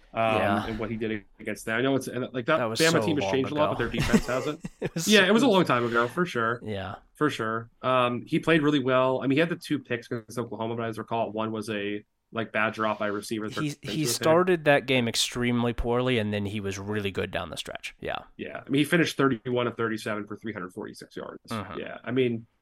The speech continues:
Speaker 1: I think that, yeah, the, the picks were not, as I recall them, like,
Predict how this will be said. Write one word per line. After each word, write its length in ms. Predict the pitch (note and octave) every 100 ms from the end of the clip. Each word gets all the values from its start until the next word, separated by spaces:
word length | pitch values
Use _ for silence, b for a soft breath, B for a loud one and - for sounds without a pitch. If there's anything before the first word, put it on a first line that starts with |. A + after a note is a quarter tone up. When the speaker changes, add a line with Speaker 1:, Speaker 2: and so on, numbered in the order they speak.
| _ _ _ _
Speaker 1:
I 100 | C#3
think 180 | D3 D#3
that, 260 | C#3+ B2+ B2 _ _ -
yeah, 240 | B2 A2 G#2+ -
the, 120 | C#3 C#3+
the 100 | D3+
picks 360 | E3+ E3+ -
were 140 | D3 C#3
not, 320 | A#2+ A#2+ -
as 80 | A#2
I 80 | A#2+
recall 320 | A2+ A#2 A2+
them, 140 | G#2
like, 160 | G2+